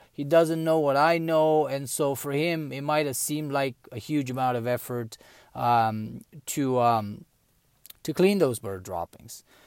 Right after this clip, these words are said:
And so I just brushed it off, and then I finished listening to the story. I took the car, um, to the shop, and then I started working on the, I, I usually, I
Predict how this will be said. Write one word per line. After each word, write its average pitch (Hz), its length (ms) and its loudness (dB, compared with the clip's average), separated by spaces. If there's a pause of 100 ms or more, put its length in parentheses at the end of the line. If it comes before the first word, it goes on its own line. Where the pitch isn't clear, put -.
(280)
And 165 160 -2
so 175 300 6
I 180 140 6
just 220 240 -6
brushed 185 320 4
it 180 80 2
off, 156 340 6
and 151 160 -4
then 147 340 -4
I 135 220 -4 (200)
finished 170 340 -2
listening 160 440 -4
to - 120 -4
the 160 100 -2
story. 139 460 -2
I 135 60 -4
took - 280 -6
the 151 80 -6
car, 131 560 2
um, 117 800 0 (580)
to 170 120 -2
the 170 100 2
shop, 143 500 2
and 131 180 -8
then 135 360 -6 (1040)
I 175 100 0
started 190 380 4
working 170 340 2
on 160 180 -2
the, 151 280 0 (320)
I, 185 260 2
I 170 140 -2
usually, 208 580 2
I 160 220 2